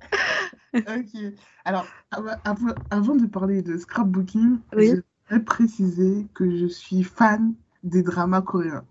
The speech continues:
Speaker 1: Ça, c'est
Speaker 2: Ah,
Speaker 1: la base.
Speaker 2: d'accord. <laughs>
Speaker 1: Ça,
Speaker 2: Ok, d'accord.
Speaker 1: c'est,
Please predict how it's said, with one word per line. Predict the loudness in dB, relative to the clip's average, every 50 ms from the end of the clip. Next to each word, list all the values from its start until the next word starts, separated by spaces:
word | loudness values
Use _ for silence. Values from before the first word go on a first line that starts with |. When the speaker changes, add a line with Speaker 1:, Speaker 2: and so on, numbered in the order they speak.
| _ _ _
Speaker 1:
Ça, | 0 2
c'est | 4 6 6
Speaker 2:
Ah, | 6
Speaker 1:
la | 6 4
base. | 2 2 0 0
Speaker 2:
d'accord. | -4 -8 -10 -12 -16 -4
<laughs> | _ 2
Speaker 1:
Ça, | 2 2 2 2
Speaker 2:
Ok, | 4 6
d'accord. | 8 6 6 6 0 -4 -6
Speaker 1:
c'est, | -4 -4 -4 -2 0 0 0 0 -4